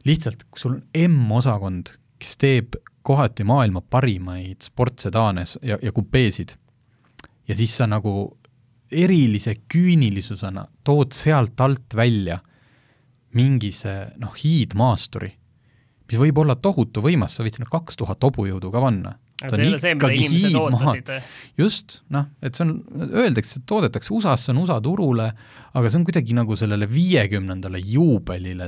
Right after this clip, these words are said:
Speaker 1: selline kergelt nagu, noh, kõrge kaarega, ma laudselt ei lõpeta. Et ma ei tea, ma ei, ma ei saa sellest aru ja, ja siinkohal ei räägi kindlasti mingi M-divi-,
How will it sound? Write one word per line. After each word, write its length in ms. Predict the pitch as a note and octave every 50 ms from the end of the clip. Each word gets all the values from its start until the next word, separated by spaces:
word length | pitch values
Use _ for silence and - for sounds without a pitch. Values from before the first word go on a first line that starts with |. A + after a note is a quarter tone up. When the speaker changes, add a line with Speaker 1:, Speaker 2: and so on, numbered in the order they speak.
| E2+
Speaker 1:
selline 320 | G2 A2+ G#2 G2+ F2+ F#2 F#2
kergelt 540 | - C3+ C#3 C#3+ C3+ A2+ - G2+ F2 - - G#2+
nagu, 320 | F#2 F2 F2+ F2+ - - F#2+ F#2 F#2+ - - - - -
noh, 140 | A2+ F2+ -
kõrge 380 | - D#3 D#3 C#3+ B2 G2 F#2+ F2
kaarega, 600 | - A2+ B2 A#2+ A2+ G2+ F2 E2+ F2 F2 E2+ E2+ E2+ - _ _ _ _ _ _ _ _ _ _ _ _ _ _ - A#2
ma 80 | G#2 G#2+ A2 A2+ A#2
laudselt 380 | - B2 A#2 A2+ - G#2+ - A2+
ei 60 | G2
lõpeta. 400 | A2 A2 - - - - - - - _ _ _ - - - - - - - - - _ -
Et 460 | G#2+ G#2 G#2+ - - _ _ - B2+ A2+
ma 80 | A#2
ei 80 | B2 B2
tea, 140 | C3 A2+ F#2+ F#2+ - -
ma 140 | A#2+ A2+ A2
ei, 220 | A2+ A2+ A2 A2 A2 A2+ A#2+
ma 80 | A2+
ei 80 | A2 G#2
saa 140 | C#3 D3 C3+
sellest 260 | A2+ G#2 G2 F#2+ - F#3
aru 160 | G#3 A3 E3+ C#3 - - _ _ _ _ _ _ _ _ _ _ _ _ - - - - C#3 C3+ C3+
ja, 140 | A#2+ A2 A2 - - - - -
ja 220 | E3+ C#3+ B2 A#2 A#2 -
siinkohal 540 | - D3+ E3 D#3+ C3+ - G2 F#2 G2+ F#2+ G2+
ei 140 | G#2 A2 A2+
räägi 300 | A2 A2+ A#2+ B2+ A#2 G2+ E2+
kindlasti 480 | - A2 A2+ G#2+ F#2 F#2 - - -
mingi 240 | F#2+ F#2 F#2+ G2 G#2 A#2+ A#2+
M-divi-, 380 | A#2+ A2+ F#2 - G#2+ G#2 G#2